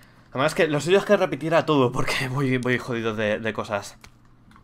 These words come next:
Vale, la tecla de repuesto todavía no sé para qué es. No tengo el lanzagranadas, así que las granadas están ni puta idea.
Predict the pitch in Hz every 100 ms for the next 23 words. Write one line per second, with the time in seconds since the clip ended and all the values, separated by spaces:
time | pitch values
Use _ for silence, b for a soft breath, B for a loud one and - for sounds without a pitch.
0 | - - - b b b b b b b
1 | b b - _ - B B B B B
2 | B B 135 127 117 110 131 165 202 196
3 | 170 165 160 147 139 139 - 120 104 107
4 | 131 190 - - 143 127 127 123 113 110
5 | 110 107 113 110 120 117 113 110 104 110
6 | 113 113 - 117 110 107 107 135